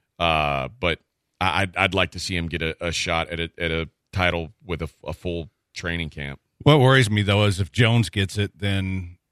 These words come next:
Speaker 2: you know, there's always a chance of a rematch, and, you know.
Speaker 1: I don't think so.
Speaker 2: I mean,
Speaker 1: No, I, I don't think so. I think because
Speaker 2: you don't think if, if Jones were to beat him that Ngannou wouldn't get another
Speaker 1: No.
Speaker 2: shot?
Speaker 1: No, but i-, if, uh, you don't get a rematch if you haven't defended your belt.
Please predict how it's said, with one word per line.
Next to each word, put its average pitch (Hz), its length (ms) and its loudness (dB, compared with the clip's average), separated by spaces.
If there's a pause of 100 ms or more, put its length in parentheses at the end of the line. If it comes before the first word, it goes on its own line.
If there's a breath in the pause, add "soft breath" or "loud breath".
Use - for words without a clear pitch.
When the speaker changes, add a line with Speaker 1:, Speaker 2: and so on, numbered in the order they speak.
(120)
Speaker 2:
you 98 100 -6
know, 98 80 -2
there's 98 160 0
always 101 240 0
a 95 40 -8
chance 92 380 -2
of 80 80 -10
a 87 60 -6
rematch, 131 920 6
and, 87 520 -4
you 90 100 -2
know. 87 80 -2
Speaker 1:
I - 20 0
don't 160 120 2
think 147 160 2
so. 82 240 -2 (240)
Speaker 2:
I 90 40 -14
mean, 92 480 -2 (360)
Speaker 1:
No, 123 320 2
I, 113 400 4
I - 20 4
don't 131 140 2
think 104 180 2
so. 90 160 2
I 92 80 4
think 110 220 0
because 104 720 0 (160)
Speaker 2:
you 123 100 2
don't 120 160 6
think 123 180 4
if, 110 300 0
if 107 180 2
Jones 117 320 4
were 110 100 2
to 104 60 2
beat 110 220 4
him 110 140 2
that 104 160 -2 (180)
Ngannou 104 380 0
wouldn't 101 180 -2
get 98 100 0
another 101 360 0 (180)
Speaker 1:
No. 92 240 2
Speaker 2:
shot? 110 320 4 (240)
Speaker 1:
No, 123 240 -4
but 110 160 -6
i-, 117 100 -6
if, 127 480 0
uh, 117 120 0
you 135 160 0
don't 175 180 2
get 160 80 2
a 139 80 4
rematch 127 380 4
if 104 80 -4
you 104 100 2
haven't 101 300 2
defended 92 440 -4
your 85 100 -10
belt. 76 300 -8